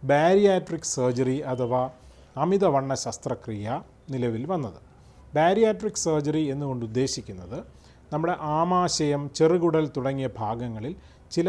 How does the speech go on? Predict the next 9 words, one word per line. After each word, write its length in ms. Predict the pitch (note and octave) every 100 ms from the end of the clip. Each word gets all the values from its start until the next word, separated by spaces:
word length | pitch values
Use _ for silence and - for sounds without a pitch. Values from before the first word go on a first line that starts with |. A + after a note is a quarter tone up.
| F3
സ്ഥായിയായ 760 | - D3+ D#3+ F#3+ G3 F#3+ F#3 F#3 E3 C3
മാറ്റം 440 | C#3+ D3 - E3 A#2
വരുത്തി 420 | A2 G#2+ - E3+ - - - - - C#3+ D#3
ആഹാരം 580 | F#3 D3+ F#3 F#3+ G3 G3+ D3+ C#3+
ദഹിക്കുന്നത്, 760 | C#3+ F3+ - F3+ D3+ A2 G#2+ - - - - C#3+ E3+
ആഹാരം 320 | E3 G3 G3
കഴിക്കുന്നതിൻ്റെ 560 | E3+ D#3 D#3 D3+ D3 C#3 B2+
അളവ് 260 | E3 F#3 -
കുറയുന്നത്, 540 | B2+ B2+ D3 A#2+ G#2+